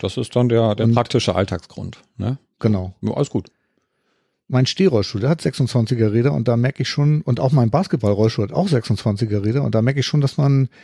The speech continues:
Speaker 2: also dass ich da eigentlich besser mitfahren kann.
Speaker 1: Du hast eine bessere Übersetzung, weniger Kraftaufwand, längerer Hebel,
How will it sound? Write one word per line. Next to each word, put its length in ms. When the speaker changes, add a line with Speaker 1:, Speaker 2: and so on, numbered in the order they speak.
Speaker 2:
also 160
dass 200
ich 200
da 140
eigentlich 260
besser 220
mitfahren 480
kann. 320
Speaker 1:
Du 80
hast 180
eine 60
bessere 300
Übersetzung, 640
weniger 360
Kraftaufwand, 560
längerer 320
Hebel, 400